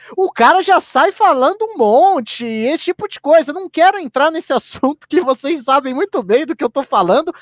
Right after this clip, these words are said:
mas é mu-, cara, é chocante a diferença. Eu fiquei muito, muito chocado, mas eu vou passar a palavra pro Vinícius Alexis, porque nisso ele tem lugar de fala, Alexis.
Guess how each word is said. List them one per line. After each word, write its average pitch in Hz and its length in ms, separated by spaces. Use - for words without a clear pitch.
mas 339 440
é 330 200
mu-, 339 460
cara, 240 260
é 240 140
chocante 330 1120
a 185 120
diferença. 165 760
Eu 269 180
fiquei 285 440
muito, 294 560
muito 370 240
chocado, 330 360
mas 247 100
eu 254 40
vou 415 120
passar 339 260
a 285 60
palavra 226 360
pro 214 140
Vinícius 196 320
Alexis, 196 420
porque 226 400
nisso 294 220
ele 285 120
tem 277 140
lugar 262 260
de - 120
fala, 175 280
Alexis. - 540